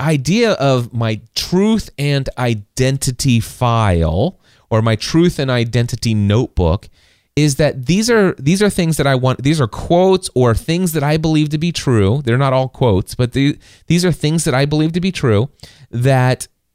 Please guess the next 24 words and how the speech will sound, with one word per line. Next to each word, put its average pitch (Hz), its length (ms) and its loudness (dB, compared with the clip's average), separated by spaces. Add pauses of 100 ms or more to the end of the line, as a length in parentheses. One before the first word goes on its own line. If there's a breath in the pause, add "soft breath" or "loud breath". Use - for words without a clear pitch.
(180)
as 135 160 0
long 143 280 0
as 202 100 0
I 175 100 2
believe 147 280 0
them 127 140 0
to 123 80 0
be 113 100 -2
true, 104 320 0
I 139 160 0
want 156 260 0
to 139 80 -6
be 135 120 0
consistently 147 920 -2
and 131 140 -4
constantly 120 580 -4
reminded 101 460 0
of 90 120 -2
them. 87 220 -2 (320 loud breath)
And 127 140 -2
so 151 180 4
while 135 500 2 (120)
my 127 200 0
goal, 123 760 2